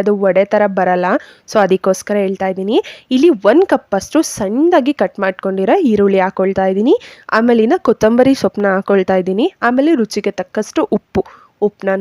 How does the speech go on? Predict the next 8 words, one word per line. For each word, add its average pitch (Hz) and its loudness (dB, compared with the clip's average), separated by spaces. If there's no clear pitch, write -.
ನೋಡ್ಕೊಂಡು 247 0
ಹಾಕೊಳ್ಳಿ. 226 0
ಈಗ 247 -2
ಇದೆಲ್ಲನೂ 208 2
ನೀಟಾಗಿ 233 0
ಕೈಯಲ್ಲಿ 196 -2
ನಾವು 208 0
ಮಿಕ್ಸ್ - -4